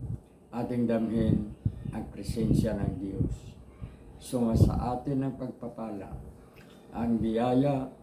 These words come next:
ang pag-ibig, at ang kapayapaan ng Ama, ng Anak, at ng Espiritu Santo, nabubuhay at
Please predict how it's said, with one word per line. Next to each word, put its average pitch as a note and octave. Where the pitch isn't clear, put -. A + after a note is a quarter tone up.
ang B2+
pag-ibig, A#2+
at A#2+
ang A#2
kapayapaan A2
ng A2+
Ama, A#2+
ng A#2
Anak, A2+
at A#2
ng A#2+
Espiritu B2
Santo, G#2+
nabubuhay A#2+
at A#2